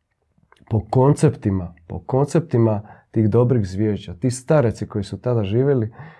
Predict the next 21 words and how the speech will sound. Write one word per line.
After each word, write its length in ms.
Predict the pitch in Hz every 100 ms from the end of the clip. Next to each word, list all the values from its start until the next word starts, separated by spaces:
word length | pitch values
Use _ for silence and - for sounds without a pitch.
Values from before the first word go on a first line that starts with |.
| _ _ _ _ _
oni 220 | - 127 156
su 480 | - 135 127 123 - _ _ _ _ _ _ _ -
duboko 880 | 117 120 104 156 165 - 170 147 -
uviđali 680 | 127 113 131 139 160 139 113
te 160 | 113 120
veze 420 | 113 127 120 113
između 360 | 98 101 92 101
zvježđa, 800 | 95 113 151 160 143 147 131 123 _ _
čovjeka 720 | _ - 127 147 131 - 117 110 _ _ _ _
i 120 | - 101
živjeli 400 | 101 135 156 117
su 200 | - -
po 100 | 110
dobrim 360 | 123 135 117
konceptima 720 | - - 131 - 143 - 120
i 40 | 110
tu 200 | - 127
nije 160 | 123
bilo 320 | 120 127 131 113
zla, 360 | 127 131 107
nije... 280 | 98 110 113